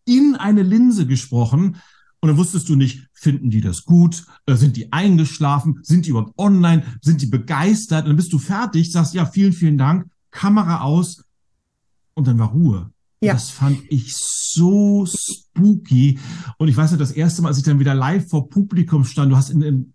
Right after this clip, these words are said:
Speaker 1: Gesichter geblickt, die haben sich gefreut mit dir.
Speaker 2: Ja.
Speaker 1: Was ges-, so toll. Also alles hat seine Berechtigung, aber das Leben ist nun mal online und gerade die Generation, die jetzt nachkommen,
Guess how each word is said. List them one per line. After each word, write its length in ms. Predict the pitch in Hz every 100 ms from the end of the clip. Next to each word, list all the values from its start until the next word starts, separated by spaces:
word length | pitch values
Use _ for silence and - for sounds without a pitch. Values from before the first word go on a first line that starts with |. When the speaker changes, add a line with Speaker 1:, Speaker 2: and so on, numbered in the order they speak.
| _
Speaker 1:
Gesichter 640 | 165 139 165 196 - 165
geblickt, 400 | 139 131 135 139
die 60 | 143
haben 100 | 156
sich 160 | 151 -
gefreut 640 | 160 - 160 175 190 180
mit 140 | 143 131
dir. 100 | 139
Speaker 2:
Ja. 80 |
Speaker 1:
Was 140 | 143 -
ges-, 180 | 147 135 - - _
so 440 | - - - 208 214
toll. 520 | - 175 135 131 143 - _
Also 160 | - 147 - -
alles 280 | 165 233 190
hat 140 | 208
seine 200 | 196 143
Berechtigung, 520 | 131 120 170 - 214 202
aber 140 | 147
das 180 | 143 -
Leben 260 | 165 175
ist 200 | 180 175
nun 100 | 196
mal 140 | 160 147
online 420 | 147 190 170 156
und 140 | 143
gerade 240 | 131 156 147
die 100 | 131
Generation, 760 | 143 143 131 127 - 156 170
die 80 | 139
jetzt 300 | 139 131 -
nachkommen, 800 | 120 135 147 - - 139 139